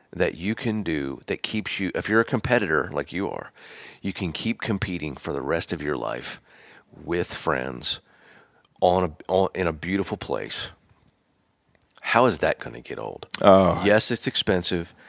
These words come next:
Speaker 1: Yes, it has a little bit of exclusionary, but that's go-, that's slowly being chipped away. I mean, for every super-duper elite private club, there's probably five public golf courses that, eh,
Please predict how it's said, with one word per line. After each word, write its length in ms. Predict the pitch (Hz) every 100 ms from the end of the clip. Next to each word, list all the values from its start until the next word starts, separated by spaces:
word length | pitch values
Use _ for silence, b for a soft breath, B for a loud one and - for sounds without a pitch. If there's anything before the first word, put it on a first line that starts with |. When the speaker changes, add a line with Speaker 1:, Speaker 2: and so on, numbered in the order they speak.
| b b -
Speaker 1:
Yes, 420 | 78 87 92 -
it 60 | 95
has 260 | 98 92
a 60 | 98
little 340 | 87 90 92
bit 180 | 85 90
of 100 | 90
exclusionary, 1300 | 90 - - 92 90 87 87 82 - 85 80 80 - - _ _ b b b
but 100 | -
that's 160 | 95 -
go-, 120 | 104
that's 220 | 95 - 92
slowly 500 | - - 92 92 98
being 200 | 92 92
chipped 300 | 85 - 90
away. 400 | 90 71 65 57 - b b b b b -
I 40 |
mean, 120 | 92
for 240 | 76 98 95
every 360 | 104 107 101
super-duper 960 | 92 - - 110 101 98 95 90 95 -
elite 340 | 82 87 -
private 360 | - 82 76 -
club, 360 | 95 85 78 - B B -
there's 260 | 92 87 85 - _ _ _
probably 460 | - 80 85 82 85
five 800 | - - 92 90 73 69 78 - b b b b b _ -
public 280 | 95 90
golf 200 | 82 90
courses 440 | - 80 78 87 82
that, 160 | 82 -
eh, 140 | 85